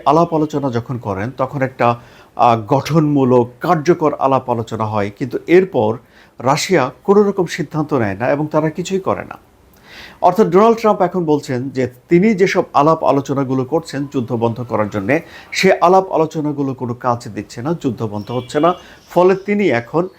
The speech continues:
রাশিয়ার দুটো তেল কোম্পানির উপরে নিষেধাজ্ঞা আরোপ করে ফেললেন। এবং যে সময়ে এই নিষেধাজ্ঞাগুলো আরোপ করা হয়েছে, সে সময়ে রাশিয়া কি করছে? রাশিয়া তার পারমাণবিক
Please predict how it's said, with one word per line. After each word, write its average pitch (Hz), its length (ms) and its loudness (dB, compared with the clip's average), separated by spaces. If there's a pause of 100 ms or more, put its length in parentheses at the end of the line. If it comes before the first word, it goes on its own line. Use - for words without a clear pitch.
(220)
রাশিয়ার 160 520 2 (420)
দুটো 185 260 2 (760)
তেল 220 180 6 (140)
কোম্পানির 147 460 -4
উপরে 120 240 -4 (240)
নিষেধাজ্ঞা 123 540 -8
আরোপ 101 240 -6
করে 90 180 -4
ফেললেন। 69 260 -16 (1000)
এবং 196 140 4 (320)
যে 180 80 8 (100)
সময়ে 247 280 4 (140)
এই 180 160 6
নিষেধাজ্ঞাগুলো 196 640 -2 (140)
আরোপ 151 240 0
করা 175 220 0
হয়েছে, 180 280 -4 (160)
সে 147 100 2 (100)
সময়ে 143 280 0 (680)
রাশিয়া 190 480 2 (280)
কি 156 80 -6 (100)
করছে? - 280 -14 (840)
রাশিয়া 185 360 4 (160)
তার 151 220 2
পারমাণবিক 185 540 4